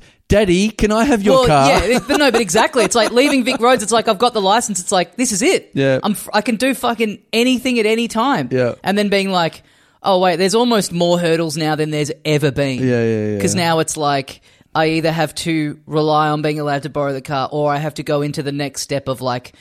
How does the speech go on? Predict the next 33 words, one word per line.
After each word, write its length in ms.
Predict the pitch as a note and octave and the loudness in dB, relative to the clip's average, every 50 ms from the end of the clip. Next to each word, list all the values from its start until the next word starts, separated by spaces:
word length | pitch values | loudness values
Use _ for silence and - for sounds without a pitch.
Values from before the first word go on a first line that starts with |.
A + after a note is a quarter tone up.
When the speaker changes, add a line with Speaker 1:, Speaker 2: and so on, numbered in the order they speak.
| - - _ _ _ - | -20 -20 _ _ _ -8
Speaker 2:
this 180 | D#3 D#3+ - - | -8 -6 -4 -4
other 200 | D3+ D#3+ D3 D#3 | -4 -2 -2 -2
big 240 | B2 A#2+ D#3+ C#3 A#2+ | -4 -4 -6 -6 -6
hurdle 300 | C3 C#3+ C#3 C#3 C#3 C#3 | -8 -8 -6 -6 -6 -6
now 260 | C#3 C3+ C3 C3 C3 | -6 -4 -4 -4 -4
of, 100 | C3 B2 | -4 -4
like, 180 | C3+ B2+ A#2+ - | -6 -6 -6 -6
saving 520 | - - - - C#3+ C#3+ D3 C#3 C#3 C3+ | -6 -4 -2 -2 -2 -2 -2 -2 -4 -6
up 160 | C3 B2 - - | -6 -6 -8 -10
to 100 | - C3 | -10 -8
get 140 | C#3+ C3 A2+ | -6 -8 -8
a 40 | A#2+ | -8
car. 380 | - - B2+ A#2+ A#2+ - - - | -8 -6 -6 -4 -6 -6 -8 -8
Speaker 1:
Yeah, 120 | B2 A2+ | -6 -6
yeah, 160 | G2 F#2 F2 | -6 -8 -8
Speaker 2:
And 80 | D#2+ - | -6 -4
Speaker 1:
yeah. 60 | E3+ F3+ | -2 0
Speaker 2:
just 180 | F3+ F#3+ - | 0 -2 0
being 200 | - G3+ F3+ E3+ | -2 -2 -2 -2
so 280 | - - - G#3 F3 D3+ | -2 -2 0 0 0 0
crushed 500 | C#3 - - - D3 C3+ B2+ B2 - - | -2 -4 -4 -2 -2 -2 -2 -4 -6 -8
of, 100 | C#3+ A#2+ | -8 -6
like, 360 | B2+ C3 C3 B2 B2 - - - - - - _ _ | -4 -4 -4 -4 -6 -8 -14 -20 -20 -20 -20 _ _
I 100 | - E3 F3 | 0 0 2
really 300 | F3 F#3+ G3 G3 G3 F#3+ | 2 2 2 2 2 0
had 160 | F#3 F3 - | 0 -2 -4
convinced 380 | - D#3 D3 C3+ C#3+ C3+ - | -6 -6 -4 -4 -6 -6 -6
myself 420 | D3 C#3+ C3+ - - C#3 B2 A#2 - | -6 -4 -4 -4 -4 -4 -6 -6 -8
that 120 | A2 - | -14 -14
this 200 | - C3 - - | -12 -12 -10 -10
was, 220 | C3+ B2 A#2+ - C3 | -8 -8 -6 -6 -6
like, 320 | A2 G2 G2+ - - - | -6 -8 -8 -12 -14 -10
Speaker 1:
Yeah. 280 | A2 A2 A2 G#2 F2+ | -8 -6 -6 -6 -6